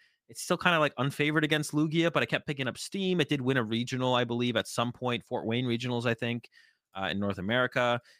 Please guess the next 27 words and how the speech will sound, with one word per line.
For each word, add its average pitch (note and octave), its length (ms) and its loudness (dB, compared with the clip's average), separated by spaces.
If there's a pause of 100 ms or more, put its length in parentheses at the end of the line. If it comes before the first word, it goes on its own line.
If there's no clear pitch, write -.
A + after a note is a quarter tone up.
(200)
Um, F#2+ 640 -4
it D#3 120 -2
didn't G#3 160 2
feel G#3 100 2
like F#3 80 -2
there G3 60 2
was D3+ 80 0
maybe C#3 180 2
enough C3+ 160 0
time B2 200 0
for C3+ 100 -2
the G#2 80 0
Goodra A2 260 -4
deck A2 160 -2
to - 80 -14
pick A#2 180 -10
up A2+ 100 -4
over G#2+ 160 -4
here. A#2+ 260 0
Also, F3+ 240 2
one C#3+ 200 2
thing D#3+ 120 2
with, C3 100 2
like, G#2 160 2
this B2+ 200 -2
Goodra D3 280 0
deck D3 300 0